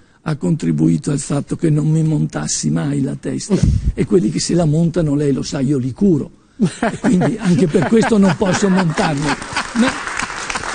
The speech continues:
Speaker 1: ma, ma vede, vede, vede mio
Speaker 2: Ma si fanno
Speaker 1: padre
Speaker 2: curare poi?
Speaker 1: Come?
Speaker 2: Si fanno curare?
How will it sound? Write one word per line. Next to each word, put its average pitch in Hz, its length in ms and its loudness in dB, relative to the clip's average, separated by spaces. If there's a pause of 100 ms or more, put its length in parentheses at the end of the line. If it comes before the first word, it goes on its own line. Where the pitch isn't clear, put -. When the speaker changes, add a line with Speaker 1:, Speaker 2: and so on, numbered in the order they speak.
(100)
Speaker 1:
ma, 240 100 0 (340)
ma 247 120 2
vede, 233 400 2 (1700)
vede, 220 280 2 (1400)
vede - 240 0
mio 254 240 0
Speaker 2:
Ma - 100 0
si 285 100 2
fanno 277 180 2
Speaker 1:
padre 220 120 0
Speaker 2:
curare 156 360 -2
poi? 156 340 -4 (100)
Speaker 1:
Come? 202 320 2
Speaker 2:
Si 180 160 0
fanno 196 320 -4
curare? 156 560 -4